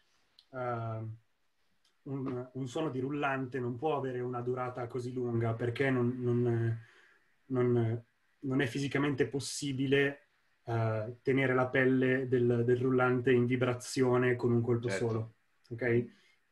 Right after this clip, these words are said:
Speaker 1: A differenza invece di, di un violino o di un flauto,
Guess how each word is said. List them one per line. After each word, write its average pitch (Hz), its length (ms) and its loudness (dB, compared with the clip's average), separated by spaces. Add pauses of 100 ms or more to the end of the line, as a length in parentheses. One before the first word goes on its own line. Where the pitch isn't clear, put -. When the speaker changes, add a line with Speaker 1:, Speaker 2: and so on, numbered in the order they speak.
(260)
Speaker 1:
A 139 160 0
differenza 143 460 2
invece 139 340 2
di, 117 360 2
di 120 120 0
un 131 80 2
violino 127 440 2
o 113 360 -4
di 117 100 -8
un 120 140 -8
flauto, 123 680 -6